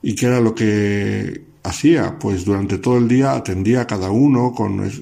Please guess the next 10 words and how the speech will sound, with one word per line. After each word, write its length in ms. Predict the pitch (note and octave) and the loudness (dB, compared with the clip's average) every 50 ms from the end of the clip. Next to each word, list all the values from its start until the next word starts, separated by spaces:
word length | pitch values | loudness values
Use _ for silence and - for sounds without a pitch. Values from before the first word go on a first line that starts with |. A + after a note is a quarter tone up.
| - - | -14 -14
exquisito 500 | - G#2 - - - G2+ - A2+ A2 G#2 | -14 -14 -14 -12 -8 -4 -4 -2 -2 -4
cariño, 760 | - - F2+ G2 A#2 C3 C3 A2+ G2+ G#2 A2+ C3+ C#3 C#3+ - - - - - - - - - - - _ _ _ _ _ _ - C4+ | -6 -4 -2 0 2 4 4 4 4 2 0 -2 -2 -6 -10 -16 -20 -20 -20 -20 -20 -20 -20 -20 -20 _ _ _ _ _ _ -16 -10
mm, 500 | - B2 A2+ G#2+ G#2 G#2 G#2 G2+ G2+ G2+ | -8 -6 -4 -4 -2 -2 -2 -2 -4 -4
haciendo 400 | F2+ F#2 - A#2 G#2+ G#2+ A2 G#2 | -4 -4 0 0 2 2 2 2
de 60 | G2 | 0
enfermero, 920 | F#2+ F#2 - F#2+ F2 F2 F2 F#2 G#2+ B2+ C3+ A#2+ G#2 G#2 A#2 C#3 C#3 C#3 - - - - _ - | 0 -2 -4 -4 -2 -2 0 0 2 2 2 2 0 0 0 -2 -4 -6 -10 -16 -20 -20 _ -8
de 180 | - F#2+ F#2+ - | -4 -4 -4 -2
cocinero, 680 | - F2+ - - F2+ F2+ F#2+ A2+ C3 A#2 G#2 G#2 G#2+ | -4 -6 -4 -2 -2 0 2 2 2 2 2 2 2
de 80 | G#2 | 0
barrendero, 920 | F#2+ G2 F#2+ F2 F#2+ F2+ F2+ F2 G2+ A2+ B2+ A#2+ A2 G#2 A2+ C3+ - - | 0 0 -2 -2 -2 0 0 0 0 2 0 0 0 0 0 -2 -4 -8